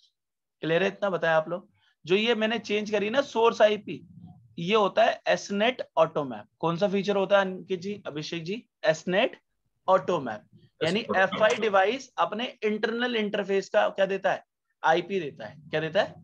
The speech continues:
Speaker 1: internal interface का आईपी।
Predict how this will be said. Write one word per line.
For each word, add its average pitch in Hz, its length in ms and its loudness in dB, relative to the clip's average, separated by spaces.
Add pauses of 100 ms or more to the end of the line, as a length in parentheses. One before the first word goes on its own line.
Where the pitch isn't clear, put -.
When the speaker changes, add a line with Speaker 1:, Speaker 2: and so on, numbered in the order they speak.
(440)
Speaker 1:
internal 208 520 2
interface 196 520 0
का 240 140 0 (240)
आईपी। 135 420 -4